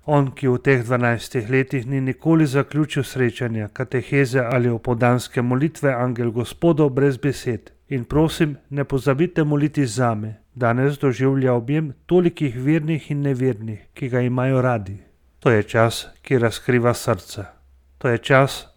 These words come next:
v katerem se ni odveč spraševati o naravi cerkve in poslanstvu rimskega škofa, ki se tako razlikuje od poslanstva generalnega direktorja multinacionalke. Pred dvanajstimi leti je takratni kardinal Bergoglio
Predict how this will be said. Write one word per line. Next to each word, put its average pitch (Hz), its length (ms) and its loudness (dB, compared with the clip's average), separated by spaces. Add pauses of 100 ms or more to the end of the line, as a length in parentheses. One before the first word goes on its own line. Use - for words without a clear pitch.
v 127 80 -8
katerem 127 520 0
se - 160 -6
ni 165 160 -2
odveč 139 460 -2
spraševati 131 720 -2
o 127 100 2
naravi 127 440 2
cerkve 107 600 -6 (140)
in 123 160 -4
poslanstvu 143 800 0
rimskega 135 540 0
škofa, 113 520 -4 (220)
ki - 120 -6
se 135 160 -2
tako 143 340 0
razlikuje 160 640 2
od 143 120 2
poslanstva 147 720 -4
generalnega 131 680 0
direktorja 135 680 0 (200)
multinacionalke. 139 1120 0 (280)
Pred 117 200 2
dvanajstimi 107 680 0
leti 120 320 2
je 120 100 2
takratni 120 560 -2
kardinal 127 540 -2
Bergoglio 131 640 0